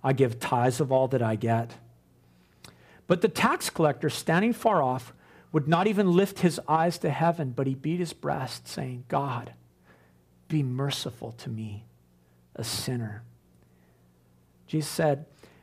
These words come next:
'I tell you, this man went away down to his house justified rather than the other. For everyone who exalts himself will be humbled, but the one who humbles himself would, will be exalted.'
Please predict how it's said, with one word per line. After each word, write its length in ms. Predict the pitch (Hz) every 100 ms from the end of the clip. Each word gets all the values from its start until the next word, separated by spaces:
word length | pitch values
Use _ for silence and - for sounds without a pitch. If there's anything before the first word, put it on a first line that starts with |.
| -
'I 80 | 151
tell 200 | 151 185
you, 80 | 170
this 320 | 147 214 -
man 280 | 202 151 139
went 160 | 143
away 480 | 139 139 156 127 117 - - _ _ -
down 280 | 156 190
to 80 | 214
his 160 | 208 190
house 280 | - 175 -
justified 840 | - 175 175 - 127 127 120 117
rather 260 | 123 123 127
than 160 | 127
the 140 | 123 117
other. 400 | 117 110 104 117 - _ _ _ _ _ _
For 160 | 151
everyone 360 | 147 180 180 180
who 140 | 151
exalts 540 | 165 131 - 151 175 -
himself 720 | 143 120 - 208 170 117 - -
will 160 | 143
be 140 | 135 135
humbled, 580 | 113 180 170 117 113 - _ _ _ _ - _
but 160 | 147 143
the 80 | 143
one 240 | 143 156
who 160 | 151 170
humbles 480 | - 196 160 120
himself 720 | - 117 - 127 110 113 - - _ _ _ _ _
would, 300 | - 147 143 -
will 160 | 156 131
be 360 | 123 127 117 117
exalted.' 680 | 117 113 131 113 117 117 104